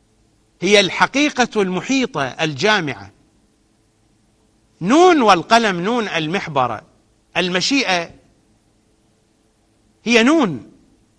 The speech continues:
نون المحبرة في لغة العرب، وفي روايات أهل البيت نون من أسماء رسول الله،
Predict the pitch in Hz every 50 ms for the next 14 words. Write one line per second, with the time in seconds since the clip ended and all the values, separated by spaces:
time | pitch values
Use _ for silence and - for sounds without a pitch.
0 | _ _ _ 156 175 202 240 269 269 254 240 214 196 - - 160 170 165 170 226
1 | 165 - 185 180 180 175 165 156 - 165 160 165 180 165 160 - - 143 131 123
2 | 143 143 139 135 - _ _ _ _ _ 151 151 - 165 160 160 160 165 156 151
3 | 175 202 208 190 - 151 156 143 143 147 143 131 127 139 170 185 175 165 - -
4 | _ _ _ _ - 151 175 202 247 247 220 185 160 147 131 - _ _ - 156
5 | 165 165 160 160 156 - - 175 196 214 208 185 135 127 135 123 123 - _ _
6 | _ _ - 147 160 139 - 208 214 202 190 185 175 185 185 185 180